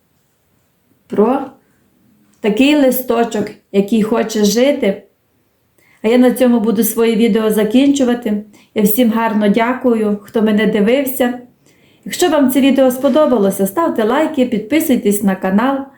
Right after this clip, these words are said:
пишіть свої коментарі, які дії ваші, як би ви зробили з таким листочком,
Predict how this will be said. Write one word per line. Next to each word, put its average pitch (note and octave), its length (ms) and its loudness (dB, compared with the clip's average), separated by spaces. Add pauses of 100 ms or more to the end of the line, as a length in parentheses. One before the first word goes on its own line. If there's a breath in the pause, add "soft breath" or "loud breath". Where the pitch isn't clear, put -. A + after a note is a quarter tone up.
(300 loud breath)
пишіть E4 400 2
свої B3+ 260 2
коментарі, A3+ 840 0 (220 loud breath)
які B3 260 2
дії C#4+ 320 4
ваші, B3 440 -2
як B3+ 220 2
би B3 100 4
ви C4+ 160 2
зробили B3 520 2
з - 40 -4
таким A3+ 360 -2
листочком, G#3+ 720 -2